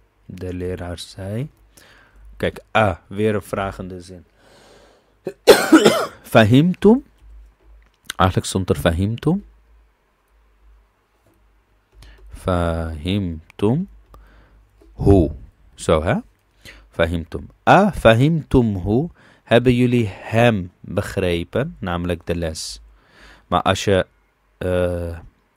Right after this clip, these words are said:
tweede persoon mannelijk meervoud hebt en je hebt die miem en je wil het plakken aan de ha, hè, aan een damir moet ik zeggen, dan moet je ertussen een wauw plaatsen. Kunnen jullie dat nog herinneren?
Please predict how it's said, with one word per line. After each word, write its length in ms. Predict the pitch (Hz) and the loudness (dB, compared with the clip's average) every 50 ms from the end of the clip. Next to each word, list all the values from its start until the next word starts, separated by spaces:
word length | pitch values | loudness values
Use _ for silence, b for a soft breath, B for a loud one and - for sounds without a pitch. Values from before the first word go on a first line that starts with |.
| _ | _
tweede 240 | _ - 120 123 117 | _ 2 2 2 2
persoon 280 | - - - - 107 98 | -2 -6 -6 -4 -4 -2
mannelijk 280 | 101 95 95 90 - | -2 -2 -4 -4 -4
meervoud 380 | 92 98 104 - - 143 143 - | -2 -2 -2 -2 -4 -6 -4 -2
hebt 220 | - 156 208 220 - _ | -2 -4 -4 -4 -8 _
en 100 | - - | -10 -8
je 60 | 101 95 | -6 -6
hebt 140 | 90 87 | -6 -6
die 120 | 92 92 90 | -6 -6 -4
miem 320 | 90 95 110 143 185 202 _ B B B B B B | -2 -2 -2 -2 -4 -6 _ B B B B B B
en 140 | - 92 | -2 0
je 60 | 98 95 | 2 2
wil 100 | 98 98 | 2 2
het 120 | 98 - | 0 0
plakken 360 | - 107 104 - - 104 - | 0 0 0 0 -2 -6 -4
aan 220 | - 95 95 92 90 | -2 -4 -4 -4 -4
de 180 | 90 85 82 82 - _ _ _ _ | -4 -6 -6 -8 -16 _ _ _ _
ha, 500 | - - - 90 92 92 107 139 185 - _ _ _ _ _ _ _ _ b b b b b b b b b | -20 -10 -2 0 2 2 2 0 -2 -6 _ _ _ _ _ _ _ _ b b b b b b b b b
hè, 200 | _ - 120 - | _ -4 -4 -2
aan 200 | - 92 95 101 | -2 -4 -2 -2
een 180 | 98 92 85 | -2 -2 -2
damir 420 | 87 95 90 87 90 92 101 117 120 | -2 -2 -2 0 0 0 0 0 -2
moet 160 | 117 117 - | -4 -6 -8
ik 100 | 117 - | -10 -8
zeggen, 360 | - - 113 - 139 165 190 b b b b b b b | -6 -8 -8 -6 -8 -10 -10 b b b b b b b
dan 120 | - - 95 | -8 -6 -6
moet 140 | 98 - | -6 -6
je 60 | - - | -6 -6
ertussen 500 | - 101 - - 120 - - - - - | -8 -8 -6 -6 -6 -4 -4 -6 -6 -4
een 120 | 98 92 | -6 -4
wauw 280 | 92 95 95 95 92 - | -2 0 0 0 -2 -4
plaatsen. 580 | - 87 80 82 85 - - - - 82 80 - _ _ | -10 -10 -10 -10 -12 -14 -12 -14 -14 -14 -14 -20 _ _
Kunnen 220 | - - 101 104 | -14 -10 -8 -6
jullie 160 | 104 107 104 - | -6 -6 -8 -8
dat 60 | - | -8
nog 140 | - 107 - | -8 -6 -4
herinneren? 500 | 113 110 113 120 127 135 147 180 202 | -4 -4 -4 -4 -4 -4 -4 -6 -8